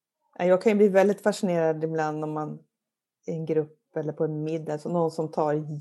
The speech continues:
jättemycket plats och pratar jättemycket. Och liksom, jag har ju varit med på någon sån här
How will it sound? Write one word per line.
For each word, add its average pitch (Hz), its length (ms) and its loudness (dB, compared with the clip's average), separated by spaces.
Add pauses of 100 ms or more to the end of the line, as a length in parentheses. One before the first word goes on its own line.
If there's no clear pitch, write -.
jättemycket - 680 -6
plats - 480 -8 (580)
och 185 140 -2
pratar 160 420 2
jättemycket. 156 480 -2
Och 185 60 2
liksom, 180 280 -4 (100)
jag 170 120 -8
har 160 60 -6
ju 196 80 -4
varit 170 140 -2
med 160 160 -6
på 147 80 -8
någon 143 140 -4
sån 147 80 -6
här 151 140 -6